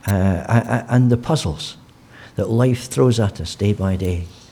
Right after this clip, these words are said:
we're conscious that we have a hope that goes beyond the end of the war,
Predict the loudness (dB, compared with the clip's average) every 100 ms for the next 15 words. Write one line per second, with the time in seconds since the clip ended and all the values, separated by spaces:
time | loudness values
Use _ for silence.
0 | -20 -20 -20 -6 -4 -2 0 0 0 -2
1 | -4 -4 0 2 2 0 -2 -2 -2 -2
2 | -8 -4 -2 0 -2 -2 0 0 0 0
3 | -2 0 0 0 -2 -4 -4 -6